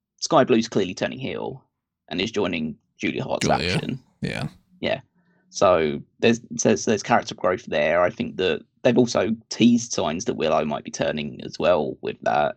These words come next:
Speaker 1: And I think that, I think that it would be a good story to tell is, like,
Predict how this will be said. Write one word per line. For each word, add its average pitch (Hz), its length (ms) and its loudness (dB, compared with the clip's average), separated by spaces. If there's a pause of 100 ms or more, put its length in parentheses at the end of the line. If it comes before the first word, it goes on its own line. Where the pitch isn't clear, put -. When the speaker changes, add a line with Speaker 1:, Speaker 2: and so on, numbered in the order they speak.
(120)
Speaker 1:
And - 340 -6 (520)
I - 80 0
think 117 220 4
that, 110 140 4 (560)
I 131 60 4
think 143 160 4
that 123 60 4
it 135 60 4
would 123 80 2
be 120 380 4 (100)
a 127 80 2
good 117 220 4
story 117 260 2
to - 100 -12
tell 107 520 2
is, - 200 -8
like, 92 400 0